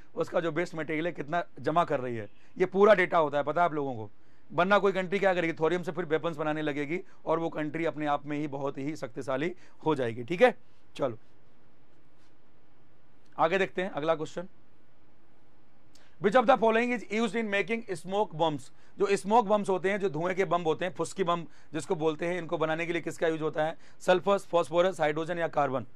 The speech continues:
ठीक है, सल्फर, फास्फोरस, हाइड्रोजन या कार्बन, इनमें से किसका यूज़ किया जाता है फुस्की बम बनाने के लिए? बहुत बढ़िया, thank you मयंक, एक सौ पचास like करवाने के लिए।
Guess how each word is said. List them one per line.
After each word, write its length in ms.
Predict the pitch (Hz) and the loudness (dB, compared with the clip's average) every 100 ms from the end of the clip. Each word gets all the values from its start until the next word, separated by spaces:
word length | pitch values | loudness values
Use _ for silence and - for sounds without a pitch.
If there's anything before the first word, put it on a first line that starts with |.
| - - - - - - - - - - - - - - | -12 -12 -12 -12 -12 -12 -12 -12 -12 -12 -12 -12 -12 -6
ठीक 140 | 170 | 2
है, 100 | 202 | 2
सल्फर, 540 | 143 190 185 202 208 208 - - | 4 4 6 6 4 4 -2 4
फास्फोरस, 520 | 175 175 180 190 190 - | 4 6 4 4 2 2
हाइड्रोजन 440 | 165 165 175 180 | 4 4 2 4
या 100 | 175 | 2
कार्बन, 360 | 160 156 156 170 | 6 6 6 2
इनमें 220 | 165 165 | 0 -2
से 160 | 160 175 | -2 -2
किसका 320 | 165 - 170 | -2 2 2
यूज़ 240 | 160 156 | 2 -2
किया 160 | - 151 | 0 2
जाता 260 | 151 147 156 | 2 2 0
है 100 | 156 | -2
फुस्की 340 | - - 180 | -4 -2 0
बम 180 | 156 156 | 0 0
बनाने 300 | 143 139 139 | 0 -2 -2
के 120 | 139 | -2
लिए? 200 | 139 127 - - - - - - - - - - - - - - - - - - - - - - - - - - - - - - - - - - - - - - | -2 -2 -4 -14 -12 -12 -12 -12 -12 -12 -12 -12 -12 -12 -12 -12 -12 -12 -12 -12 -12 -12 -12 -12 -12 -12 -12 -12 -12 -12 -12 -12 -12 -12 -12 -12 -12 -12 -12 -8
बहुत 200 | 143 160 | 4 4
बढ़िया, 260 | 175 180 190 | 6 6 6
thank 260 | 185 160 160 | 4 -2 0
you 120 | 180 | 0
मयंक, 280 | 165 165 - | 0 -2 -6
एक 120 | 147 - | -6 -4
सौ 80 | |
पचास 320 | 151 147 156 151 | -2 0 0 2
like 180 | 147 | -2
करवाने 300 | 151 139 139 | 0 0 -2
के 80 | 135 | -4
लिए। 160 | 135 | -6